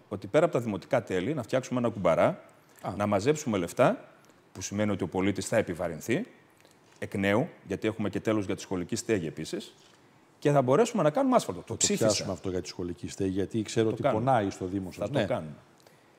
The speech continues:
Speaker 1: Το υπερψήφισα. Γιατί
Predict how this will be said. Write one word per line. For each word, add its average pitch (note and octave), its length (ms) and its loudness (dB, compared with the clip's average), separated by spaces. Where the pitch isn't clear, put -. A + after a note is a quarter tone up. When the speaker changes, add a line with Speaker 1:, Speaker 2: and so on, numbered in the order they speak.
Speaker 1:
Το - 80 0
υπερψήφισα. B2+ 560 -6
Γιατί B3 720 0